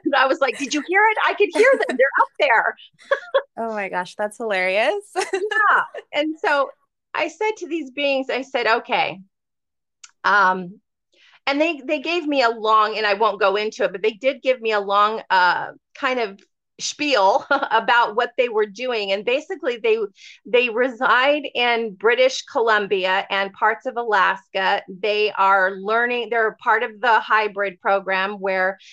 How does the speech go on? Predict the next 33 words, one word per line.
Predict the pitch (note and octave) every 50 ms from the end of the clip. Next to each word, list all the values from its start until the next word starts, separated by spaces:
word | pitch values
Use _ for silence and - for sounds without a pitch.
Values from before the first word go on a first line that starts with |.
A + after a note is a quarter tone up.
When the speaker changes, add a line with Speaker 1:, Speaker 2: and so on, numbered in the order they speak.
| - _ _ _
Speaker 1:
they | F3+ F3 A3 A3 G#3+ G#3 G3 -
come | - A#3+ A3+ B3 C4
to | C4 D4+
Earth | D4 - A#3+ B3 A#3+ A#3+ A#3 - -
and | A#3 G#3+ G#3
they, | G#3 G3+ G3 G3+ G3 - -
um, | - G3 G3+ G3 F#3 F3+ F3 F3 F#3+ G3 _ _ _ _ _ _ _ _ _ D3 _ _ _ - -
a-, | G3 - - -
and | A#3+ A#3+ B3 B3+
many | C4 C4 B3+ B3 A#3 A3
of | G#3+ G3 F3+ F3+
this, | G3+ G3 G3 G3+ - - _ _ _ _ _ -
and | G3+ G#3+ G#3 -
you | A#3 B3 C4
may | C4+ B3+ A#3+
wanna | A3 A3+ A3 A3
talk | A3 - C#4 A#3+ A3+ -
about | C4+ A3+ A3+ G3+ G3+ G3+
this | G#3+ G#3
in | - G#3+
one | G#3+ G3 G3+ G3
of | F#3+
your | F#3 G3 F#3+ - -
podcasts | C4 A#3+ B3+ A#3+ - - A3+ G3+ G3 D4 _ _
'cause | B3+ A3+ G3+ G3
it's | F3+ F3 - _ _
fascinating, | A3+ A3+ G3+ A3 B3+ - - A#3 G#3+ F#3 F3+ F3+ F3+ F#3+ F#3+ F3+
is | F3 G3+ G#3 G3 - _
the | - A3+ A3+
hybrid | A3+ C4+ C#4+ D4+ C#4+ C4 - C#4
program | - - B3+ A#3 G#3+ A3+ A3+ A3+ A3+
is | A3+ A3+ -
where | G#3 A3 G#3+ G#3 G3+ G3+